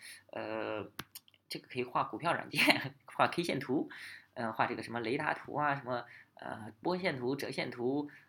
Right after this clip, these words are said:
呃，一大堆的图。当然你也可以自己定，定制啊。嗯，超长渗入列表，那最后就是一些总结啦，就是总结那二十七个，呃，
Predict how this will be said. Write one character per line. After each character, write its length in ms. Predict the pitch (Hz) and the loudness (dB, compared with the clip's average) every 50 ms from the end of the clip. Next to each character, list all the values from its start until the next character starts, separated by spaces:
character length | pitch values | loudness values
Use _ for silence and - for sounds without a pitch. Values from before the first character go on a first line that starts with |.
| _ _ | _ _
呃， 560 | - 76 98 82 69 69 64 64 71 69 64 | -8 -6 -6 -4 -6 -6 -8 -8 -8 -10 -12
一 200 | 65 - 71 80 | -14 -16 -16 -8
大 160 | - - - | -6 -6 -4
堆 120 | - 123 123 | -2 -2 -2
的 80 | 123 | -2
图。 280 | 120 - - 139 - - - _ _ _ _ _ _ _ _ _ _ _ _ - - - - - | -4 -4 -4 -4 -6 -6 -10 _ _ _ _ _ _ _ _ _ _ _ _ -20 -18 -14 -16 -4
当 120 | - 120 117 | 0 2 2
然 160 | 117 117 117 | 2 2 2
你 60 | 117 | 0
也 80 | 113 113 | 0 0
可 80 | 117 | 0
以 80 | 120 107 | -2 -4
自 140 | - - 113 | -4 -6 -6
己 100 | 110 107 | -6 -4
定， 300 | - 131 127 - - - | -4 -4 -4 -4 -8 -8
定 160 | - 143 123 | -6 -6 -4
制 120 | 117 - - | 0 2 2
啊。 260 | - - - - - _ _ _ _ _ _ _ _ _ _ | 2 2 0 -4 -10 _ _ _ _ _ _ _ _ _ _
嗯， 180 | - 131 - - _ - - - - - | -6 -6 -6 2 _ 2 2 2 -6 -4
超 300 | - - 226 233 240 233 | 4 6 8 8 8 6
长 320 | - - 117 107 123 143 | 2 0 0 0 0 0
渗 200 | 139 - 175 156 | 0 0 0 0
入 140 | 151 151 151 | 0 2 2
列 120 | 165 151 | 2 2
表， 280 | 117 104 95 95 - - - - - - - - _ - | 2 2 0 0 -2 -6 -14 -18 -20 -20 -20 -20 _ -6
那 100 | - 135 | -6 -4
最 140 | - 185 190 | -2 -2 -2
后 100 | 208 202 | 0 0
就 140 | 202 196 | 0 0
是 100 | 180 170 | 0 0
一 40 | 160 | 0
些 100 | 170 180 | 0 -2
总 240 | 170 - 127 107 101 | -2 -2 -4 -4 -4
结 140 | - - 117 | 0 2 6
啦， 360 | 147 156 151 151 156 - - _ - - - - _ _ _ _ _ _ _ _ - - - _ | 6 8 6 6 2 -2 -6 _ -2 -2 -2 -4 _ _ _ _ _ _ _ _ -6 -6 -6 _
就 60 | - | -6
是 120 | - 120 107 | -4 -4 -4
总 200 | - 117 104 98 | -2 -4 -2 0
结 100 | 110 110 | 0 0
那 180 | 135 139 - - | 0 -2 -4 -4
二 120 | - 131 113 | -4 -4 -4
十 140 | - - | -4 -6
七 160 | - - 160 160 | -2 -2 0 0
个， 180 | - - - - - - - - _ _ _ _ _ | 0 0 -2 -8 -18 -20 -20 -20 _ _ _ _ _
呃， 460 | - - - - - 62 67 - - | -14 -12 -12 -10 -10 -10 -10 -12 -12